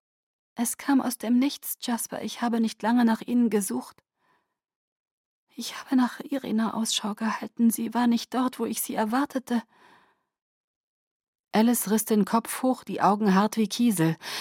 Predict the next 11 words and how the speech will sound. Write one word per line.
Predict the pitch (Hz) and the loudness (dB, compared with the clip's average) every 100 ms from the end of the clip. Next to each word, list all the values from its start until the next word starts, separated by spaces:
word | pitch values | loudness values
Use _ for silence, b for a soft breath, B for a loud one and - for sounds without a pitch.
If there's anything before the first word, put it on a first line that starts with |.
| B - | B 0
"Irina | 285 302 311 285 269 | 6 10 12 12 10
hat | 269 | 6
sich | 254 - | 0 2
entschlossen, | 254 - 285 - - | 4 6 4 8 8
zu | - | 8
den | 269 254 | 6 8
Volturi | 233 233 - 311 262 | 6 4 0 0 0
zu | - 208 | 0 0
gehen." | 180 196 202 190 _ _ _ _ _ _ _ _ _ _ _ _ _ _ _ _ _ _ _ _ _ | 4 6 4 2 _ _ _ _ _ _ _ _ _ _ _ _ _ _ _ _ _ _ _ _ _
Ich | - - | -14 -10
sah | - 208 240 | -2 0 0